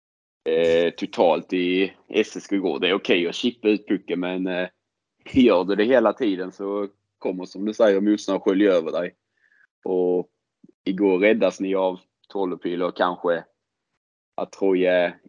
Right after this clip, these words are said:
extremt ineffektiva. För all heder till, eh, Tolopilo, men det är ganska många lägen där avsluten från, eh, Troja-spelare ska upp en, två snäpp, tycker jag.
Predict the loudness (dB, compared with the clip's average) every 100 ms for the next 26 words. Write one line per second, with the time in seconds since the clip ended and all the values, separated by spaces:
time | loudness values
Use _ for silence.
0 | -12 -12 -2 0 0 0 -4 -4 -8 -6
1 | -4 -2 0 0 0 0 -2 -2 -6 -4
2 | -4 -6 -6 -6 -6 -8 -8 -4 0 2
3 | 2 0 -2 -4 -8 -6 -2 0 2 4
4 | 4 2 0 0 0 -2 -8 -8 -6 -6
5 | -6 -10 _ _ _ _ _ -6 -4 -2
6 | -4 -6 -4 -2 -2 -2 0 2 2 2
7 | 0 -4 _ _ _ -20 -10 0 4 4
8 | 2 0 0 0 -2 -2 -2 -2 -6 -4
9 | -4 -2 -2